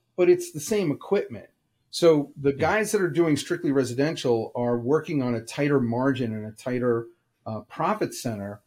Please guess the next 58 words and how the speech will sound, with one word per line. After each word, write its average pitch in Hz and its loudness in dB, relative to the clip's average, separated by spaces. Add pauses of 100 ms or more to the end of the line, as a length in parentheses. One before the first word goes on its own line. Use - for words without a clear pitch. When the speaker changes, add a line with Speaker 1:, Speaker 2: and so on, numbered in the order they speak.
(220)
Speaker 1:
than 135 -2
the 135 2
guys 131 0
do 120 -2
in 113 -6
commercial. 123 -2
And 117 -6
so 117 2
articles 165 2
like 135 2
this 170 -2
really 139 0 (380)
open 160 4
up 147 0
their 127 4
eyes 143 0
to 135 2
all 190 6
of 165 0
the 160 2
things 156 -2
that 123 0 (100)
they 147 0
may 165 2
look 208 2
at - -2
their 175 2
checkbook - 0
at 127 -10
the 135 2
end 151 2
of 147 -2
the, 131 0 (440)
the 139 2
month 170 4
and 135 0
wonder, 139 2 (180)
"Well, 175 -10
but, 208 -4
you 208 -8
know, 226 -6
we 220 -4
had 254 -2
a 269 -2
great 269 -4
month. 262 -2 (180)
You 208 -6
know, 185 -2
the 156 -10
revenue 214 -2
was 175 0
great 214 0
and 156 -2
we 151 -4
did 196 -2
all 220 2
these 180 -6
installs. 135 -2